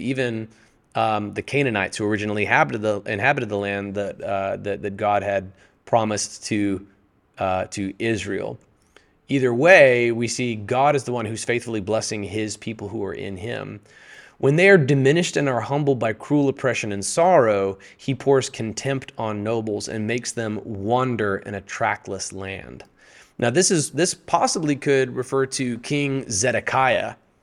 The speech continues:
who endured incredible, incredibly intense retribution from God. But he lifts the needy out of their suffering and makes their families multiply like flocks. The upright see it and rejoice,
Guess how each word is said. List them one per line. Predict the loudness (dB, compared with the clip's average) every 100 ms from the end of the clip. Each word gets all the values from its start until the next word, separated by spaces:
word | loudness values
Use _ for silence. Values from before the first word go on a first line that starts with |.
| _ _ _
who | 0 2 4
endured | 2 0 0 2 2 0 -2 -4
incredible, | -8 -6 -6 -2 2 4 4 2 0 -2 -8 -6
incredibly | -6 -6 -10 -12 -2 2 4 4 2
intense | 0 -4 -6 -8 -2
retribution | -2 -2 -2 -2 -2 -4 -8 -14 -20 -20 _
from | -4 2 2 2 0
God. | 2 4 4 0 -4 -14 _ _ _ _ _ _ -20 -20 -20 -20 _ 6
But | 6 6 2 _ _ -14
he | -4 2 4
lifts | 6 4 2
the | 0 2
needy | 4 4 2 0
out | 2 2
of | 2 0
their | -2
suffering | 0 -2 -2 -4 -6 -6 -4
and | -2
makes | -2 -2
their | -4 -4
families | -2 -2 -2 -4 -4
multiply | -2 -4 -4 -6 -4 -2
like | -4 -8
flocks. | -6 -2 -2 -6 -16 -16 -20 _
The | -6 -2
upright | -2 2 2 2
see | -2 2 0
it | 0
and | -4
rejoice, | -4 -4 -2 -2 -2 -6